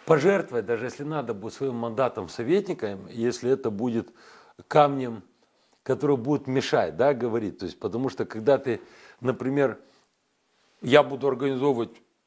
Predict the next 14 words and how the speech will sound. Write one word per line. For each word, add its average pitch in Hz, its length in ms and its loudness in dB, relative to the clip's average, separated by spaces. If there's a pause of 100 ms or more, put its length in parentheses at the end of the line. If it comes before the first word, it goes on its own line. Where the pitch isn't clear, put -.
(120)
в - 140 -14
понедельник 139 640 2
протесты 120 480 0
против 110 380 -2
спыну, 160 520 4
и 104 120 -8
жёсткие 127 480 -4
это 87 100 -12
будут 82 260 -12
протесты 82 460 -12
для 87 160 -4
того, 98 280 -2
чтобы 85 340 -8
понизить 101 720 -4